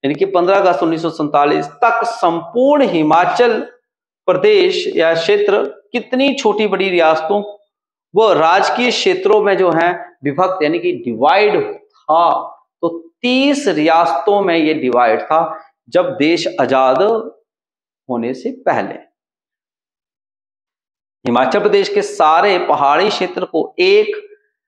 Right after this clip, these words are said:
कर उसे हिमाचल प्रदेश नाम कब दिया गया? तो पन्द्रह अप्रैल उन्नीस सौ अड़तालीस को जो है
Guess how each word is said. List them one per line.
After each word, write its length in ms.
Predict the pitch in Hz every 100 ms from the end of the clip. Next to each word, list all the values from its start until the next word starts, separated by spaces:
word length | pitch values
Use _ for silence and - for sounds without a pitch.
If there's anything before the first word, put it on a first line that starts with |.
| _ -
कर 340 | 214 190 -
उसे 280 | 180 - 190
हिमाचल 680 | 180 131 131 139 180 240 240
प्रदेश 580 | 202 185 185 - - _ _ _ _
नाम 540 | 131 180 185 175 175 - - - _ _ _ _ _
कब 240 | 240 247 208
दिया 540 | 135 135 139 143 -
गया? 500 | 143 139 110 92 - - - -
तो 80 | 131 -
पन्द्रह 360 | 185 196 214 220 220
अप्रैल 960 | - 170 156 160 160 170 180 175 - 165
उन्नीस 500 | 156 175 214 220 -
सौ 120 | 180
अड़तालीस 840 | - 131 120 - 160 180 208 214
को 220 | - 160 151
जो 180 | 156
है 480 | 135 139 147 143 -